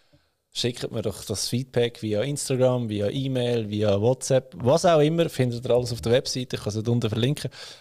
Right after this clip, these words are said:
Aber es würde mich einfach mal Wunder geben, Rückmeldung von euch, was könnt ihr besser machen, weil ich bin ganz ehrlich mit euch, ich möchte der beste Podcast von der Schweiz haben oder der beste Podcast-Moderator werden von der Schweiz. Das heisst, ich brauche Feedback von euch, was ich kann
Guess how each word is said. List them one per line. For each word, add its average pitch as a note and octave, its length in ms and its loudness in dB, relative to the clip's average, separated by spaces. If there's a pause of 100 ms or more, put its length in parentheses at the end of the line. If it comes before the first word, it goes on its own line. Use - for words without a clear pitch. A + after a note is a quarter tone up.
(120)
Aber A#2 140 2
es A#2 60 0
würde C#3 160 2
mich C3+ 100 0
einfach B2 180 2
mal C3+ 160 4
Wunder D3 240 0
geben, C#3 240 2 (460)
Rückmeldung E3 600 2
von C3 160 2
euch, E3 160 4 (640)
was D#3 240 2
könnt G#3+ 220 0
ihr C#3+ 60 -2
besser E3 300 2
machen, E3 340 2
weil B2+ 100 4
ich A#2+ 100 -6
bin A#2+ 120 -2
ganz B2+ 300 0
ehrlich C3 320 -4
mit B2+ 140 -2
euch, A#2+ 340 0
ich - 160 -12
möchte B2 360 0 (100)
der A#2 80 2
beste - 540 0 (520)
Podcast B2+ 600 0
von A2+ 100 -8
der A2 80 -4
Schweiz - 540 -4
haben F3 300 2
oder A2+ 100 -6
der G#2+ 100 -6
beste A#2 240 2
Podcast-Moderator B2 960 0
werden D3 260 0
von C#3+ 100 -4
der C#3+ 80 -2
Schweiz. - 280 -2
Das - 160 -6
heisst, B2+ 420 0
ich - 100 -20
brauche A2 180 -10
Feedback - 420 -4
von G2 200 -2
euch, G2+ 140 -6
was G2 140 -8
ich G2 80 -8
kann G2+ 200 0